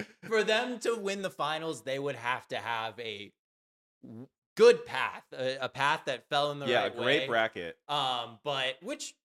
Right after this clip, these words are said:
Speaker 1: you know, it
Speaker 2: Can
Speaker 1: happens
Speaker 2: happen. Yeah, it can
Speaker 1: sometimes.
Speaker 2: happen.
Speaker 1: Um, but yeah,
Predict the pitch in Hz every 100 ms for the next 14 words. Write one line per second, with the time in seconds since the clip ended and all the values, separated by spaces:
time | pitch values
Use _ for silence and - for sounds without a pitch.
0 | 233 320 311 311 208 202 185 208 220 185
1 | - 151 165 131 123 117 110 185 190 -
2 | 131 127 117 110 107 104 _ 151 143 131
3 | 120 _ _ _ _ _ - 156 180